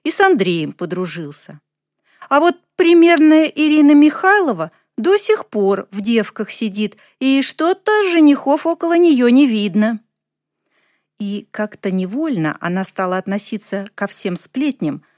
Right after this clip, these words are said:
распространённым и распространяемым по поводу Бориса Алёшкина, недоверчиво. Разумеется, при этом она никак не связывала его с Катей. Поэтому, когда Митя Сергеев, вернувшись из Новонежина,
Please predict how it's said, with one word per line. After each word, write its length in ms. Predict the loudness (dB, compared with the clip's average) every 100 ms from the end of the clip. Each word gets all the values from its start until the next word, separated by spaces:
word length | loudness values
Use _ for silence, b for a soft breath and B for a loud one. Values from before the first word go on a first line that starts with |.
| -10
распространённым 1160 | -6 -6 -6 -10 -6 0 2 2 0 -2 -4 -6
и 120 | -6
распространяемым 1040 | -4 -6 -10 -6 -2 2 2 2 -2 -4 -6
по 160 | -10 -8
поводу 380 | -8 -6 -6
Бориса 420 | -4 -4 -4 -8 -6
Алёшкина, 600 | -6 -6 -8 -8 -10 -12 _ _ -2
недоверчиво. 800 | 0 0 -2 -6 -10 -16 -16 -20 _ _ _ _ _ _ _ _
Разумеется, 640 | -4 2 2 2 0 -2 -6
при 200 | -4 -6
этом 300 | -4 0 2
она 220 | 2 2
никак 600 | 2 0 -6 -6 -6 -2
не 120 | -4
связывала 680 | -4 -8 -4 -4 -4 -6 -6
его 480 | -6 -6 -4 -6 -6
с 160 | -14 -18
Катей. 540 | -8 -8 -8 -12 -20 _ _ _ _ _ _ _ _ _ _ _ _ _ _
Поэтому, 460 | -6 -4 -4 -4 -6
когда 320 | -8 -2 2
Митя 320 | 4 4 2
Сергеев, 600 | -8 -6 -6 -4 -4 -4
вернувшись 560 | -6 -2 0 -2 -8 -8
из 140 | -6
Новонежина, 720 | -4 0 2 2 0 -4 -6